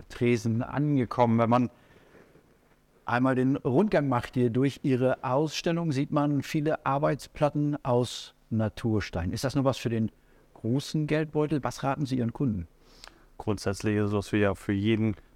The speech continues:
Speaker 2: passenden Geldbeutel, äh, für, für jeden Kunden das Passende haben.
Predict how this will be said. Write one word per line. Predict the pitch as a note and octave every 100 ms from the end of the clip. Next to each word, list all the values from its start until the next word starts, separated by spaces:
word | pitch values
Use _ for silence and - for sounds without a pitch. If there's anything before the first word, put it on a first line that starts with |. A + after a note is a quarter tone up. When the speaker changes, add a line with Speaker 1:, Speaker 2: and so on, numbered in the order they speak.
| -
Speaker 2:
passenden | B2 - G#2 G2+
Geldbeutel, | G2+ - A2 G#2 G#2+ G2+ - _ - -
äh, | A2
für, | G2 G2+
für | F2 -
jeden | G2 A2 G#2+
Kunden | - A2 A2
das | G2+
Passende | - G#2+ G#2+ G2+ G2+ - - - - -
haben. | G2+ G#2+ A2+ A2+